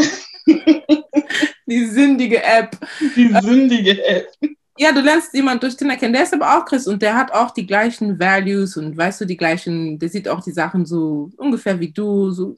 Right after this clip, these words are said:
Speaker 2: weißt du, die
Speaker 1: Mhm.
Speaker 2: gleichen Meinungen, et cetera, et cetera. Und ihr habt euch aber durch eine Online-App kennengelernt. Aber wenn ihr merkt, okay, eure Sachen ist serious, dann werdet ihr euch doch,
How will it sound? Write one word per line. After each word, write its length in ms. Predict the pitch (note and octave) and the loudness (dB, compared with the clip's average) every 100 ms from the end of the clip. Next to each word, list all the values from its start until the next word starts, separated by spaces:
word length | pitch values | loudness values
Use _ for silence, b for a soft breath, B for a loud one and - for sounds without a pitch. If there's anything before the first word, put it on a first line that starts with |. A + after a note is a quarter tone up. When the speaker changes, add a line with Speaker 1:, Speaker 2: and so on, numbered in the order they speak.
| C#4 | -4
Speaker 2:
weißt 240 | E4 G4 | -4 -2
du, 80 | F#4+ | -2
die 80 | G3 | 0
Speaker 1:
Mhm. 40 | |
Speaker 2:
gleichen 340 | D4 E4+ - | 0 -2 -2
Meinungen, 340 | A#3+ B3 C4 A3 | 0 0 0 -2
et 120 | G3+ | -4
cetera, 260 | G3+ F#3 E3 | -6 -8 -12
et 80 | |
cetera. 440 | - F3 D#3 D3+ F3+ B B B B B | -8 -8 -6 -8 -10 B B B B B
Und 340 | B3 B3 A#3+ _ _ _ _ _ _ _ _ _ _ - - | 2 2 2 _ _ _ _ _ _ _ _ _ _ -10 2
ihr 180 | A#3 | 4
habt 200 | C4+ D4+ | 6 4
euch 220 | F#4 C#4+ G#3 | 2 2 2
aber 180 | A3+ | 0
durch 260 | A#3+ B3 B3 | 0 0 2
eine 200 | A#3 - | 0 2
Online-App 760 | A#3 C4 A3 F3+ - - E3+ - | 0 2 2 2 -2 -2 -2 -2
kennengelernt. 640 | F3+ E3+ D3 D3 - - _ - | -4 -2 -4 -6 -10 -14 _ 0
Aber 440 | G3 A3 C#4 F#4 F4+ | 2 4 4 4 2
wenn 240 | A#3+ A3 - | 0 -2 -2
ihr 320 | A#3+ B3+ B3+ | -2 0 0
merkt, 380 | A3 G#3+ B3 A3 | 0 0 0 -4
okay, 340 | A3 C4+ D4 | -4 -2 0
eure 280 | G#3+ G#3+ G#3 | 0 -2 -2
Sachen 260 | G#3 B3 | -2 -2
ist 320 | G3+ G3 - - | -4 -6 -8 -2
serious, 420 | C#4 C#4+ C#4 C#4 | 0 2 2 0
dann 220 | A#3+ A#3 | 0 2
werdet 260 | E4+ F#4+ - | 2 0 -4
ihr 140 | - | -4
euch 220 | G#3+ G3+ | -4 -4
doch, 320 | G#3+ F4 - | -2 -2 -4